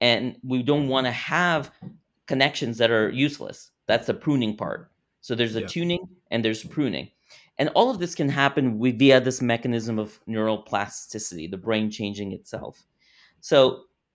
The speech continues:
Speaker 1: we, we have the patient come in for, uh, it's, it's, uh, usually about twenty minutes for, per each session. It's, um, five days a week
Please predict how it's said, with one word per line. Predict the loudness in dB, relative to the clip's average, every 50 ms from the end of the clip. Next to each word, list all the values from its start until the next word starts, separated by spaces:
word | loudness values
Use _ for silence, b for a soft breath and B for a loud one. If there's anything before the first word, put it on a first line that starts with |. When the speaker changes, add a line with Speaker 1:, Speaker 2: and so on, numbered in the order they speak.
| _ -10
Speaker 1:
we, | -4 -2 0 0 0 -2 -2
we | 0 0 0 2
have | 2 2 0 0
the | 0 -2
patient | -2 -2 -2 -2 -2 -4 -6 -6
come | -4 -4 -2 2
in | 2 2 2 2 -2 -4 B B B B B B _ -8 -8 -2
for, | 2 4 6 6 8 8 8 8 6 6 4 6
uh, | 6 8 8 8 8 6 2 0 -6 _ -4
it's, | -4 -4 -6 -10 -16 -14 _
it's, | -6 -6 -6 -4 -2 0
uh, | 0 0
usually | 2 0 -2 -2 0 0 2
about | 4 4 4 2 2
twenty | -2 -4 -2 0 0
minutes | 2 2 2 2 0 -2 -4 -8 -14 -18 -18 -16 _
for, | -6 -6 -6 -4
per | -4 -2 -2 -2
each | -4 -6 -8 -10 -8
session. | -4 0 0 0 0 -2 -4 -6 -6 -8 -10 _ _ _ _ _ _ _ _ _ _ 0
It's, | 0 0 0 -2 -8 -6 -2
um, | 0 2 4 4 4 4 2 -2 -6 -14 _ -20
five | -8 0 2 4 4 4 4
days | 2 0 0 -2 -2
a | -2
week | -2 -2 -2 -2 -4 -8 -12 _